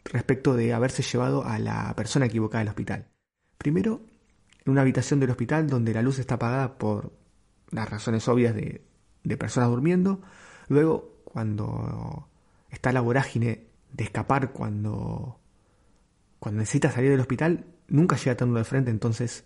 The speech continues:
de alguna manera esquiva esa posible revelación para luego subirse a un micro de traslado que tampoco está iluminado más que por la iluminación de la ciudad que viene de fuera, lo cual no permite identificar del todo. Encima, además, el personaje está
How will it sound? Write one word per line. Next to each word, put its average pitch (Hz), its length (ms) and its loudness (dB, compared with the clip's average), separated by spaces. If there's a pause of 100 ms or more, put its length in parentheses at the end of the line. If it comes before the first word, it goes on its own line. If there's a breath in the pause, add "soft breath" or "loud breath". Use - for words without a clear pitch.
(360 soft breath)
de - 40 -14
alguna 117 180 0
manera 120 200 2
esquiva 156 460 2
esa 123 320 -4
posible 117 560 -2
revelación 117 760 -2 (200 loud breath)
para 139 180 2
luego 139 220 4
subirse 127 400 2
a 131 40 -2
un 143 100 0
micro 180 260 2
de 147 60 4
traslado 175 500 2
que 104 340 -6 (380)
tampoco 101 360 0
está - 120 0
iluminado 120 420 0
más 120 180 -2
que 117 240 -4
por - 380 -8 (460 soft breath)
la 101 100 -12
iluminación 104 340 -2
de 113 80 2
la 107 40 0
ciudad 151 220 -2
que 123 80 -4
viene 117 180 0
de 110 80 -2
fuera, 143 300 0
lo - 140 -8
cual 113 300 -2 (880 soft breath)
no 113 160 -2
permite 139 380 2
identificar 110 580 0
del 107 160 -2
todo. 131 200 2
Encima, 110 460 -2
además, 104 360 -6
el 104 80 -8
personaje 113 380 -6
está 101 320 -8